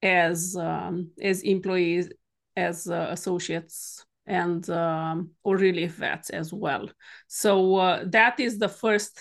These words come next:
thing that we are always doing, um, in, uh, um, or the clients that I'm working with, we are addressing that, that thing first, because you cannot, of course, you are getting burnout if you have to work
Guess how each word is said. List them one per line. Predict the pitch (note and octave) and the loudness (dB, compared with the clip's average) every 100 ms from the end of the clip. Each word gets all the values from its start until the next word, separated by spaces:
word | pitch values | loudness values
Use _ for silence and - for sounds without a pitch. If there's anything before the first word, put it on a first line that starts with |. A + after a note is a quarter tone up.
| - | 0
thing | G3+ G3 | 2 2
that | F#3+ F#3 | 0 -2
we | F#3 | -2
are | F3 E3+ - | 0 -2 -4
always | F#3 F3+ E3 D#3+ F3+ | -2 -2 -2 -4 -6
doing, | F#3 G#3 A3 G3 E3+ F3 E3+ - | 2 4 6 4 2 -2 -6 -14
um, | - E3 D#3+ - - | -8 -6 -6 -6 -6
in, | - E3+ E3 | -6 -4 -2
uh, | E3 E3 E3 D#3+ E3+ _ _ | -2 -4 -6 -6 -10 _ _
um, | A3 G3 D#3+ - F#3+ F#3 _ _ _ | -12 -10 -10 -12 -14 -16 _ _ _
or | G3 G3 F#3+ | -2 -2 -2
the | G#3+ G3+ | -4 -4
clients | G3+ G#3 G3+ F#3 F#3 | 2 4 4 2 -2
that | G3+ F3+ F3+ | -4 -4 0
I'm | G#3 A3+ | 2 2
working | G3 F#3+ G3 F#3+ | 0 0 0 0
with, | E3+ E3+ - - - - - | -2 -4 -8 -20 -20 -14 2
we | G3+ | 6
are | F#3 | 6
addressing | F3+ F3+ F3 F3 F#3+ F3+ | 4 4 0 0 -2 -2
that, | E3+ D3+ E3 - - | -2 -4 -4 -12 -14
that | F#3+ F3 E3 | -6 -2 -2
thing | - E3 | -2 -6
first, | - B3 A#3 | 2 2 2
because | G3 G3 G3 | 0 0 0
you | G#3+ G3+ | 0 -2
cannot, | - C4+ B3+ A#3 G#3+ G#3 - _ - - | -2 2 4 6 4 2 -16 _ -14 -4
of | G#3+ - | -2 4
course, | D#4 E4 | 4 6
you | F4 | 6
are | D4 | 6
getting | A3 G#3+ A3+ G3 | 4 2 2 2
burnout | G3 F#3 F3+ F3 B3+ G4 - _ _ _ _ | 2 0 0 0 -2 -4 -8 _ _ _ _
if | - A3+ A3 | -4 -4 2
you | A#3 | 2
have | G#3+ F#3 G#3+ G#3+ G#3+ | 2 4 4 4 0
to | - | -2
work | G#3+ G3+ G3 G3 G3 | 2 4 4 2 -4